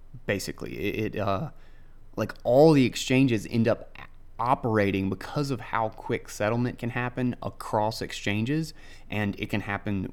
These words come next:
within single transactions, like, uh, from bounce from one order book to the other to a person on a completely different exchange.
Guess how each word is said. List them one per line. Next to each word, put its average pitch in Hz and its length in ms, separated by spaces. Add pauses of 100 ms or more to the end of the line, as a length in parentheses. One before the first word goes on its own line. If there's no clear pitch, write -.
(120)
within 107 800 (640)
single 113 500
transactions, 107 800
like, 95 220 (460)
uh, 90 180
from 95 520 (120)
bounce 104 340
from 101 240
one 110 140
order 104 200
book 98 400
to 117 200
the 101 140
other 104 360 (180)
to 98 260
a 92 100 (300)
person 110 320
on 98 100
a 92 40
completely 117 420
different 101 280
exchange. 123 580